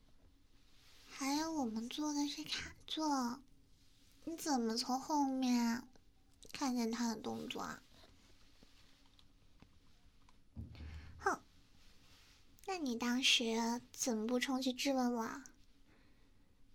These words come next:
只是怀疑，所以想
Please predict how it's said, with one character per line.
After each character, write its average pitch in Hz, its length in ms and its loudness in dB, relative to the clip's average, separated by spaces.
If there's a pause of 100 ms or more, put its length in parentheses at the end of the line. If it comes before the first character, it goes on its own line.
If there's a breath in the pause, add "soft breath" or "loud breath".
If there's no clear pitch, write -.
(500)
只 - 160 2
是 262 160 0
怀 269 320 2
疑， 302 640 2 (560)
所 240 360 -2
以 247 200 4
想 214 560 -2